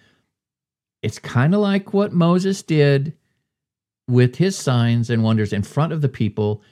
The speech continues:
and in front of Pharaoh. So I, I see what this author of this article is saying. Uh, furthermore, God's peoples are commanded not to put their Lord God to a test.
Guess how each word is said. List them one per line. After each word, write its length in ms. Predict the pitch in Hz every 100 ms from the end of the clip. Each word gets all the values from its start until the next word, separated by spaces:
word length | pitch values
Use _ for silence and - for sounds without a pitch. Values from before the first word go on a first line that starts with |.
| -
and 100 | 98
in 60 |
front 260 | 101 113 107
of 60 | 101
Pharaoh. 460 | - 80 - - - _ _ _ _ _ _
So 520 | - 113 107 101 98 - _ _ _ _
I, 720 | 113 113 107 104 101 95 95 - _ _ _ _ _ _ _ _ _ _ _
I 140 | 107 113
see 640 | - - - 147 170 185
what 320 | - 139 123
this 180 | 131 123
author 320 | - 143 135
of 60 | 120
this 160 | 110 -
article 380 | 127 123 113 101
is 100 | -
saying. 460 | 110 110 135 180 _ _ _ _ _ _ _ _ _ _ -
Uh, 400 | 110 101 95 -
furthermore, 500 | - 147 147 143 139
God's 300 | 139 139 117
peoples 360 | 143 147 139
are 60 | 131
commanded 460 | - 123 123 120
not 180 | 110 127
to 60 | -
put 160 | -
their 100 | 131
Lord 220 | 117 104 101
God 260 | 95 92
to 100 | -
a 60 | 92
test. 460 | - 80 135 -